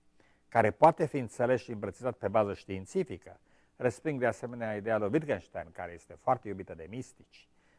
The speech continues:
anume că sensul existenței, uh, este în afara lumii,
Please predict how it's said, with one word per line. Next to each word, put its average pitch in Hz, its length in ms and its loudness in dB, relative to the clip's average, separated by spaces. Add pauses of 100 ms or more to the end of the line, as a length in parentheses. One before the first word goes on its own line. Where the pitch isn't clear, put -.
(100)
anume 98 340 -10
că 87 480 -4 (640)
sensul 117 500 -4
existenței, 87 1120 -10 (400)
uh, - 100 -20 (460)
este 110 260 -10
în 120 60 -4
afara 110 360 2
lumii, 101 500 -6